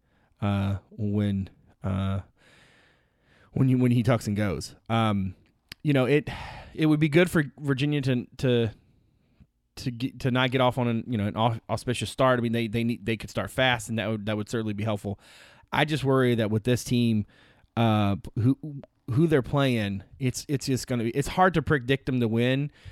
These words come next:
Um, but again, I won't be shocked if they do. I, I'll take, I'll take Louisville, uh, thirty-three to twenty-one. Um, let's do the props real quick, 'cause I did come up with some props, and then we'll switch over to, to hoops for the last half of the show.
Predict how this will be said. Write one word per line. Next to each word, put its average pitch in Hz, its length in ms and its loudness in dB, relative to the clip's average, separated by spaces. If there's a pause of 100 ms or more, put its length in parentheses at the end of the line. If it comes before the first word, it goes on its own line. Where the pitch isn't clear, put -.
(200)
Um, 113 360 0
but 120 180 0
again, 117 200 0
I 110 80 0
won't 107 180 0
be 104 80 -2
shocked 104 300 -2
if 95 40 -6
they 98 100 -2
do. 101 180 0
I, 104 60 2
I'll 123 180 0
take, - 420 -2
I'll 120 120 0
take 110 200 0
Louisville, 110 520 0 (280)
uh, 107 220 0
thirty-three 113 480 0
to 101 80 -2
twenty-one. 101 1160 -6 (680)
Um, 120 460 2 (1040)
let's 147 200 0
do 170 120 2
the 151 140 4
props 139 360 0
real 120 120 0
quick, 117 160 -2
'cause 117 140 -2
I 113 60 2
did 117 200 -4
come 131 120 0
up 95 100 -2
with 110 120 -4
some 117 100 -4
props, - 440 -2 (260)
and 107 180 -2
then 107 120 0
we'll 101 100 -2
switch - 240 -4
over 101 180 0
to, 98 180 -4
to - 160 -4
hoops 107 220 -4
for - 120 -8
the 101 80 -6
last 101 320 -8
half 104 200 -6
of 98 60 -14
the 107 60 -8
show. 101 320 -6